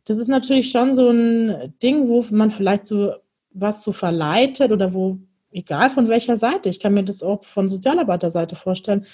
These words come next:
dass man schon vielleicht auch mal so, äh, unter der Hand oder mal so nebenbei irgendwie was erzählt, so wie wir das auch im Team zum Beispiel dann machen, wenn du dann heimkommst von irgendeinem Hausbesuch, wo du warst und dann, äh, keine Ahnung, lässt du erst mal ab,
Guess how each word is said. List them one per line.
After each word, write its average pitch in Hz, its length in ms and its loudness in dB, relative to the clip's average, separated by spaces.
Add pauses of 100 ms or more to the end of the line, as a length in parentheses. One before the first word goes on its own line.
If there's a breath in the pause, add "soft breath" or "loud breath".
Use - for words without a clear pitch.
(240 loud breath)
dass - 140 -20
man 220 140 2
schon 233 200 2
vielleicht 196 300 0
auch 185 100 0
mal 185 220 4
so, 175 440 -2 (260)
äh, 170 240 -8
unter 170 300 -2
der 156 200 -2
Hand 196 320 2
oder 170 220 0
mal 160 240 0
so 165 120 -2
nebenbei 160 640 -2
irgendwie 175 240 -2
was 160 200 -6
erzählt, 196 420 0
so 196 100 0
wie 180 140 0
wir 220 120 2
das 254 200 0
auch 185 280 -4 (380 soft breath)
im 190 200 0
Team 302 280 2
zum 254 120 0
Beispiel 220 260 2
dann 196 140 2
machen, 220 260 0
wenn 190 140 2
du 190 80 -2
dann 170 160 -2
heimkommst 233 400 -4
von 185 120 -4
irgendeinem 180 480 -2
Hausbesuch, 240 520 2
wo 220 100 2
du 208 160 0
warst 196 320 0
und 214 140 0
dann, 190 340 2
äh, 135 160 -10 (300)
keine 175 260 -2
Ahnung, 214 240 2
lässt 190 260 0
du 214 40 2
erst 190 240 0
mal 185 160 0
ab, 214 220 -6